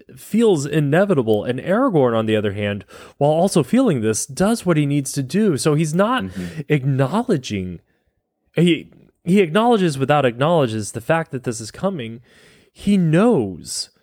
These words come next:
Speaker 1: that the fighting for freedom is the only option, that there is no run, there is no surrender,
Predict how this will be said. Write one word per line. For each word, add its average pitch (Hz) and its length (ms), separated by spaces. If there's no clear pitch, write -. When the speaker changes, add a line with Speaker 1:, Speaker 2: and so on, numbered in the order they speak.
Speaker 1:
that 120 140
the 127 80
fighting 190 600
for - 120
freedom 156 520
is 113 100
the 123 220
only 165 480
option, 127 520
that 135 140
there 160 120
is 208 160
no 202 140
run, 113 540
there 156 160
is 226 180
no 247 120
surrender, 113 680